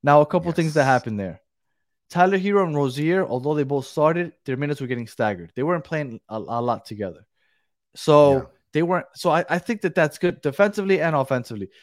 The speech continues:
Speaker 1: 'Cause offensively, I don't think Rozier is the best, uh, off the ball spot up shooter, I guess I would say. And I think that it's better that he gets to handle the ball a little more, a lot more pick and rolls, both of them working with Bam at separate times. I think that works well.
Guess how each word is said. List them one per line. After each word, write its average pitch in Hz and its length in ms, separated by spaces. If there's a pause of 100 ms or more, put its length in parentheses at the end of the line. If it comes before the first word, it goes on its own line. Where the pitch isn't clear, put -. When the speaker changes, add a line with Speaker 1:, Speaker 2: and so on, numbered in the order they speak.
(140)
Speaker 1:
'Cause 147 160
offensively, 214 800 (180)
I 156 120
don't 185 120
think 185 160
Rozier 156 420
is 139 120
the 127 120
best, 139 420
uh, 120 240
off 135 320
the 147 80
ball 131 420 (140)
spot 131 340
up 113 100
shooter, 147 460
I 147 80
guess 147 180
I 160 60
would 156 140
say. 170 300 (320)
And 143 240
I 135 120
think 156 240
that 143 220
it's 127 140
better 135 240
that 131 100
he 135 80
gets 131 160
to 127 100
handle 123 240
the 113 80
ball 113 260
a 113 40
little 113 160
more, 113 300 (300)
a 123 60
lot 151 220
more 156 180
pick 170 240
and 147 140
rolls, 151 320 (260)
both 147 220
of 151 80
them 147 120
working 139 340
with 113 180
Bam 135 340 (240)
at 117 160
separate 135 340
times. 143 380
I 113 60
think 135 200
that 131 140
works 139 200
well. 151 200